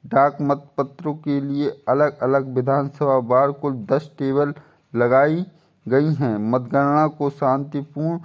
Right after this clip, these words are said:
एवं सुरक्षित संपन्न कराने के लिए पुलिस अ-, अधिकारी कर्मचारी भी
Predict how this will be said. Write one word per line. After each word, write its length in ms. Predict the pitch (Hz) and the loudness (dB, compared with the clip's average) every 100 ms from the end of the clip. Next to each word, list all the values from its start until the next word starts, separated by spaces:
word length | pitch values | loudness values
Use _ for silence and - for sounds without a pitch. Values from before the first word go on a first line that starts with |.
| - - _ _ _ 143 | -14 -20 _ _ _ 0
एवं 140 | 156 | 2
सुरक्षित 760 | 156 - 139 139 139 - 160 - _ - - _ _ - | 0 -4 -2 -2 -2 -6 -6 -10 _ -20 -20 _ _ -2
संपन्न 480 | 143 139 151 151 | -2 0 -2 -2
कराने 480 | 147 135 131 139 151 | 0 2 2 2 -2
के 180 | 151 135 | -4 -4
लिए 180 | 135 135 | -2 -4
पुलिस 460 | 135 143 151 156 | -4 -4 -4 -6
अ-, 320 | - 120 - - | -4 -6 -4 -6
अधिकारी 600 | 131 143 - 139 143 151 | -4 -4 0 2 4 0
कर्मचारी 680 | 156 131 131 135 131 135 151 | -4 -2 -2 0 0 2 -2
भी 280 | 139 151 | -4 -4